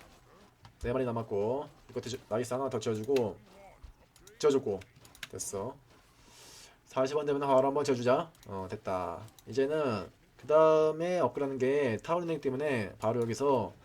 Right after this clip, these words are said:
먼저 스트롱홀드를 지은 다음에 갈게요. 어, 좋고. 오, 굉장히 지저분하게 생긴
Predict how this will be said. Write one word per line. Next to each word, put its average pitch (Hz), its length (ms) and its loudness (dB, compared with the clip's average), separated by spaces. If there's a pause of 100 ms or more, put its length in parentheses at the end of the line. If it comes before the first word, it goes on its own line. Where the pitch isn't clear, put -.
(240)
먼저 110 680 0 (540)
스트롱홀드를 127 1000 0
지은 131 300 -6
다음에 113 580 -4
갈게요. 98 540 -8 (1200)
어, - 100 -12
좋고. 110 460 -2 (560)
오, 139 580 -6 (160)
굉장히 147 680 -8 (200)
지저분하게 143 480 -4
생긴 131 400 -2